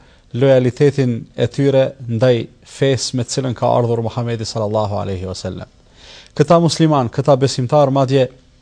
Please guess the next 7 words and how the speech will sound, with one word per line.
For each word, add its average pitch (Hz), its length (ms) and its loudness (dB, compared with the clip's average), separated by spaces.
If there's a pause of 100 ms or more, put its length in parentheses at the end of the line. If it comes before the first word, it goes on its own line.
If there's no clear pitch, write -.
(840)
nuk 123 140 -2
janë 160 240 2
të 139 160 2
gjithë 143 320 -2 (260)
të 139 120 2
një 139 200 2
kategorie 135 680 2